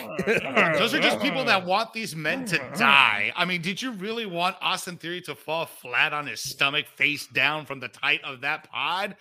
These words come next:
Speaker 2: Come on, guys. He's, he'll die. He'll be probably paralyzed. You don't want that for him.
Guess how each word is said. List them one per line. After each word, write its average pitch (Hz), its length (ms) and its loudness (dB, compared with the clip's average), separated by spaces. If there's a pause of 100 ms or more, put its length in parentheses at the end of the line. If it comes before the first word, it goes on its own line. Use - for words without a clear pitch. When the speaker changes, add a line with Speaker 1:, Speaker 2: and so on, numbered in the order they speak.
(220)
Speaker 2:
Come 254 240 0
on, 120 280 -2
guys. 127 340 -4
He's, 214 160 -12 (280)
he'll 285 280 -4 (100)
die. 285 600 6
He'll 233 100 -14
be 226 140 -8
probably 247 420 -8
paralyzed. 175 640 -6
You 180 80 -14
don't 190 140 -6
want 110 240 -10
that 117 200 -4
for 127 120 -6
him. 147 320 -10